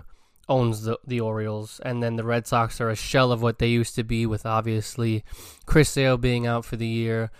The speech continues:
Uh, J D Martinez not as consistent, as hot as he was a couple of years ago in his M V P season. Mookie Betts is obviously out there in, in L A.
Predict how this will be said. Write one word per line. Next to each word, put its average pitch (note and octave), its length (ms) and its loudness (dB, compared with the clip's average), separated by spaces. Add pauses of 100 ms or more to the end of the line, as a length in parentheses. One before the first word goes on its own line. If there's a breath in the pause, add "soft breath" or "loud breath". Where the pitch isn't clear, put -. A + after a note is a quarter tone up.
(260 soft breath)
Uh, A2 240 0
J C3 200 2
D C3 140 2
Martinez B2 680 -2
not A#2 200 0
as A2+ 120 -2
consistent, A#2+ 600 -2
as A2 140 -2
hot A2+ 220 4
as A2+ 140 2
he A#2+ 260 2
was A#2 340 2
a A2 220 2
couple A#2 240 0
of A#2 80 0
years A2+ 160 0
ago A2+ 160 -2
in A2+ 60 0
his A2+ 140 0
M A2+ 100 0
V A2+ 100 -2
P A#2 180 -2
season. A2+ 460 -4 (300 loud breath)
Mookie C3+ 260 -2
Betts C3+ 300 0
is A#2+ 80 0
obviously B2 560 2
out B2 180 2
there A#2+ 180 2
in, A#2 260 -2
in C3 160 0
L A#2 260 0
A. A#2 280 0